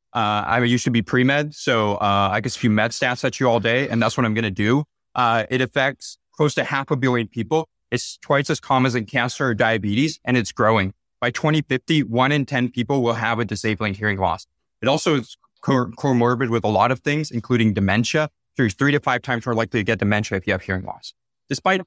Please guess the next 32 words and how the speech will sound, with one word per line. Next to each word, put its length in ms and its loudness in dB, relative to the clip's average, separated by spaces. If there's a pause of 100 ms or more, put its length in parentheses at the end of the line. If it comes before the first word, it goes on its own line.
uh, 160 4
everything 420 0
I 80 2
just 320 -2
said, 260 -2 (240)
hearing 280 0
solutions 400 -4
today 300 0
are 180 0
affordable. 480 -4 (240)
They're 100 2
really 400 2
expensive, 520 -4 (160)
two 160 0
to 80 4
eight 140 0
thousand 300 -2 (280)
dollars, 380 2 (280)
often 360 0
out 200 0
of 140 -2
pocket 400 -2
for 100 -2
hearing 280 2
aids 220 -4
because 460 -6 (120)
insurance 360 -2
like 140 -4
Medicare 560 0 (320)
doesn't 280 0
cover 300 -2
them. 200 -6